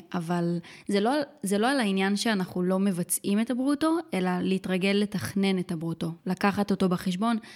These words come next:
ולא להתעלם ממנו, כי הוא לוקח הרבה מאוד זמן. אה, כן,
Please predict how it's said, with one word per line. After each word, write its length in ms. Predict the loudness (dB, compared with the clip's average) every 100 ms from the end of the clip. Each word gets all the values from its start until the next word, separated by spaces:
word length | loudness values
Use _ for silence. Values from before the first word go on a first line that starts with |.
| -20 _
ולא 280 | -2 2 2
להתעלם 440 | 2 0 0 0
ממנו, 340 | 2 2 2 0
כי 100 | 0
הוא 60 |
לוקח 340 | 0 0 -2 -2
הרבה 220 | 0 2
מאוד 220 | 2 2
זמן. 240 | 0 2 0 -2 -16 -20 -20 -10
אה, 40 | -6 -4 -4 -4 -6 -10 _ _ _
כן, 200 | 0 0